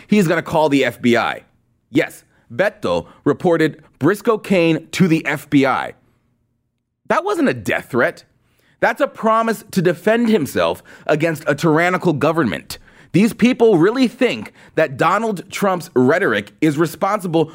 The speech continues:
for every evil in the world, but their rhetoric is sacred and undeserving of criticism.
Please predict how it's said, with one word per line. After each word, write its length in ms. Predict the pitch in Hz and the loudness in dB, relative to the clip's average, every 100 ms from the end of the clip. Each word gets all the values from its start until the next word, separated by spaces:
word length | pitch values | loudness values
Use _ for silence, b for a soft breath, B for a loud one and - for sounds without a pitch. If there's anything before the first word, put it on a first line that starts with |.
| B | B
for 180 | 165 - | -2 0
every 300 | 220 233 240 | -2 -2 0
evil 360 | 208 220 196 | 2 2 2
in 80 | 170 | 4
the 80 | 160 | 2
world, 360 | 156 208 156 - B | 4 2 0 -4 B
but 240 | 165 156 _ - | -6 -6 _ -14
their 420 | 101 123 240 262 | -4 0 2 2
rhetoric 540 | 131 92 90 92 - b b | 0 0 -2 -4 -10 b b
is 200 | 143 - | -2 0
sacred 420 | 202 185 165 151 | -4 -2 -2 -2
and 180 | 120 127 | -2 -2
undeserving 640 | 143 165 151 127 135 120 113 | -2 0 0 2 2 2 -2
of 120 | 92 | -4
criticism. 600 | - 104 - 78 64 | -6 -6 -6 -12 -12